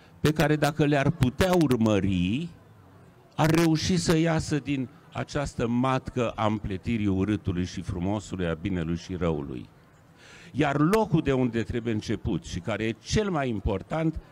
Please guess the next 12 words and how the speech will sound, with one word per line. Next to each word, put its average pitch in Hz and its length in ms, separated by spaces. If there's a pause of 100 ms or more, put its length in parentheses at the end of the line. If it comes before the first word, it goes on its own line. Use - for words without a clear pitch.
(320)
e 123 140
cel 170 460
al 123 280
cărămizii, 127 720
al 143 140
calității 107 640
cărămizii 113 680 (260)
care 104 140
alcătuiește 92 880
acest, - 580
uh, 73 260 (480)
edificiu. 82 680